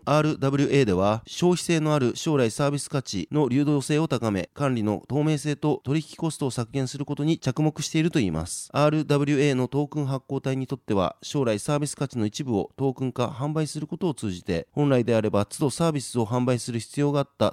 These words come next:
取引コストを削減すると同時に、まとまった資金の調達ができ、運営の安定化につながると考えているということです。また一方で、アールダブリューエーのトークン購入者にとっては、中長期間の利用権を購入することで、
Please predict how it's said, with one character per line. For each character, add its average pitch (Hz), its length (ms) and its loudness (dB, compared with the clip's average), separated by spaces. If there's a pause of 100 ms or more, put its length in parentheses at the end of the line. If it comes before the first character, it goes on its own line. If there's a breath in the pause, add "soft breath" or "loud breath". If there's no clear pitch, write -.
取 123 140 -2
引 - 160 -14
コ 139 100 -2
ス - 100 -8
ト 123 140 0
を 113 60 0
削 113 240 -8
減 143 160 -2
す - 80 -12
る 160 80 -6
と 156 80 -2
同 98 180 0
時 85 100 -6
に、 80 200 -4 (500 soft breath)
ま 120 120 -2
と 151 80 0
ま 139 100 4
っ - 40 -2
た 135 100 -4
資 - 100 -4
金 143 160 0
の 156 80 2
調 143 180 -2
達 117 220 -6
が 110 80 0
で 107 120 -4
き、 - 200 -10 (100)
運 135 200 2
営 131 80 4
の 127 220 2
安 151 120 0
定 160 160 0
化 160 80 -2
に 156 80 0
つ - 140 -8
な 156 80 -2
が 165 80 0
る 160 80 -4
と - 200 0
考 120 240 -2
え 120 60 -2
て - 80 -6
い 117 60 0
る 143 80 -4
と 120 80 -2
い - 20 0
う 80 40 -2
こ 80 100 -6
と 71 100 -10
で 69 140 -8
す。 - 280 -16
ま 147 80 -2
た 170 140 2
一 - 180 -2
方 185 200 6
で、 101 240 2
ア 135 120 4
ー 147 60 4
ル 151 140 0
ダ 143 120 2
ブ 139 60 0
リ 147 80 4
ュ 147 40 4
ー 147 80 4
エ - 20 4
ー 135 40 4
の 120 120 2
ト 143 160 2
ー 139 40 -6
ク 143 100 -2
ン 139 40 0
購 139 200 0
入 139 100 0
者 131 120 -4
に 127 80 -4
と 131 120 -2
っ - 20 -6
て - 140 -4
は、 82 260 0
中 151 160 2
長 151 220 2
期 - 100 -10
間 120 220 2
の 135 200 4
利 120 120 2
用 165 140 4
権 135 200 2
を 143 60 2
購 147 240 2
入 165 140 4
す 151 120 -4
る 143 80 -2
こ 139 100 -2
と 120 120 -4
で、 120 220 0